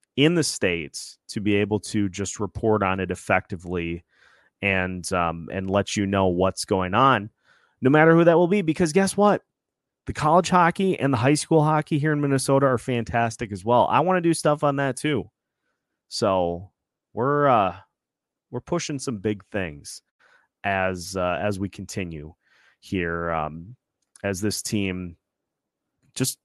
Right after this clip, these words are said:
continues to, uh, to do some really good things. So we'll keep an eye on that. We'll keep an eye on the Minnesota Wild. And, uh, most importantly, don't burn yourself out.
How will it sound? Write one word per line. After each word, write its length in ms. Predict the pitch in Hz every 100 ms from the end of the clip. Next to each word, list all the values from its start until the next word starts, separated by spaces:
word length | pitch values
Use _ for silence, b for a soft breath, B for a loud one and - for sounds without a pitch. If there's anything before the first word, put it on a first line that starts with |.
| -
continues 520 | 147 131 160 160 -
to, 340 | - 151 147
uh, 160 | 147 143
to 140 | -
do 100 | 139
some 220 | 135 139
really 160 | 143 147
good 200 | 139 131
things. 440 | 147 131 - - - b b b b b b
So 880 | - - 151 139 135 135 131 131 - _ -
we'll 200 | 117 110
keep 340 | - 185 185
an 80 | 175
eye 240 | 151 160
on 180 | 151 120
that. 400 | 95 87 104 120 - - -
We'll 140 | 110
keep 320 | 107 - 214 196
an 80 |
eye 220 | 160 139 131
on 100 | 117
the 80 |
Minnesota 420 | 110 107 - 110 92
Wild. 720 | 87 85 85 85 87 - - _ _
And, 580 | 107 101 101 101 101 101
uh, 320 | 98 92 90 90 _ _ _ _ _
most 220 | 135 135 143
importantly, 520 | 123 131 131 107 101
don't 260 | 117 127
burn 180 | 139 143
yourself 420 | 143 - 127 107
out. 240 | 107 87